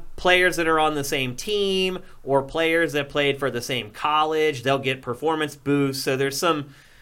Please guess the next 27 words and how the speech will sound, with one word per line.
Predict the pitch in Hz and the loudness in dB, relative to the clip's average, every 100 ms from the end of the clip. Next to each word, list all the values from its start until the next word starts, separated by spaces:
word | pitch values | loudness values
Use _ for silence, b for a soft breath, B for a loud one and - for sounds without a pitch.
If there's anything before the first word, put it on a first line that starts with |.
| B | B
there's | - | -10
some | 190 | -6
strategy | 190 190 170 170 160 165 | -4 2 4 4 4 0
involved | 160 156 156 156 | 4 6 6 6
in | 143 | 2
how | 127 | 0
you | 143 143 | -2 -2
stack | 139 147 131 | -2 -2 0
your | 135 | -4
starting | 131 147 135 120 | -4 0 0 0
lineup | 117 117 120 120 120 120 - | 0 0 0 2 0 0 -8
and | 104 101 | -8 -6
how | 117 | -4
you | 117 | -6
stack | 107 135 110 - | -4 -2 -2 -2
your | 110 | -6
rosters. | 104 110 113 - 120 113 107 107 104 - b b b - | -2 0 0 -2 -2 0 -2 -4 -6 -12 b b b -8
Uh, | |
the | 120 147 | -2 2
menu | 165 175 202 196 | 4 2 2 0
systems | 196 202 190 - 190 185 180 180 180 160 - - | 2 0 0 -2 0 0 -2 -4 -4 -6 -8 0
are | 131 135 127 127 123 - - | 2 2 0 -2 -6 -14 -6
cumbersome | 160 156 156 151 - 156 151 147 147 | 2 2 2 -2 -2 -2 0 0 -2
and | 131 135 135 | -4 -4 -8
awkward | - 135 139 139 143 139 139 135 | -2 0 0 2 2 4 2 0
and | 135 104 104 | -2 -6 -8
slow. | - 131 131 131 135 131 131 131 135 | -8 0 4 4 6 4 4 2 -2